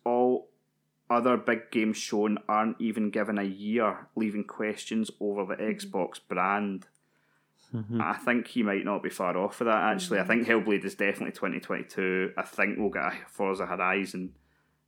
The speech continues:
Speaker 1: and probably Halo, and a lot of the other Xbox games do seem like they're a ways off. So yeah, maybe that,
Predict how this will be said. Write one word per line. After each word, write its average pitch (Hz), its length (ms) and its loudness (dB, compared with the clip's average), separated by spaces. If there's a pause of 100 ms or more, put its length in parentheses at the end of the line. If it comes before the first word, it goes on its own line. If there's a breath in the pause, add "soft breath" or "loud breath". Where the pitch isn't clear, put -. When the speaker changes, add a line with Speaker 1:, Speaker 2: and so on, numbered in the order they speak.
(360)
Speaker 1:
and 92 220 0
probably 87 280 -4
Halo, 90 520 -2 (140)
and 90 640 -2 (760)
a 95 80 -2
lot 92 280 0
of 110 60 0
the 104 80 2
other 92 120 -2
Xbox 90 440 -4
games 92 220 -2
do 92 220 0
seem 98 280 -2
like 104 140 0
they're 98 100 0
a 92 60 0
ways 92 280 0
off. 101 260 0
So - 120 -2
yeah, 95 300 2
maybe 101 260 2
that, 95 140 -6